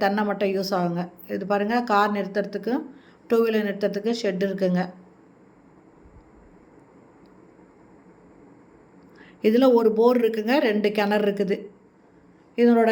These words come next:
ரேட்டு ஒரு ஏக்கர் ஒரு கோடியே இருபது லட்சம், மொத்தம் நாலரை, நாலரை ஏக்கர் இருக்குங்க. இந்த இடம் பிடிச்சிருக்கு, இதை வாங்கணும்னு விருப்பப்பட்டீங்கன்னா, டிஸ்கிரிப்ஷன்ல மொபைல் நம்பர் தரேன், அந்த நம்பர்ல கான்டாக்ட் பண்ணி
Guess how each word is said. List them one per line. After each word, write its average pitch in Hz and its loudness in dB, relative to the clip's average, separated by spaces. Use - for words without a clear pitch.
ரேட்டு 254 4
ஒரு 262 6
ஏக்கர் 285 4
ஒரு 240 4
கோடியே 240 4
இருபது 226 2
லட்சம், 262 -2
மொத்தம் 254 0
நாலரை, 220 0
நாலரை 247 4
ஏக்கர் 247 2
இருக்குங்க. 208 -2
இந்த 240 2
இடம் 294 4
பிடிச்சிருக்கு, 285 2
இதை 247 4
வாங்கணும்னு 262 2
விருப்பப்பட்டீங்கன்னா, 240 -2
டிஸ்கிரிப்ஷன்ல 254 -4
மொபைல் 247 -2
நம்பர் 226 -4
தரேன், 262 -2
அந்த 233 -6
நம்பர்ல 240 -2
கான்டாக்ட் 226 -6
பண்ணி 262 -2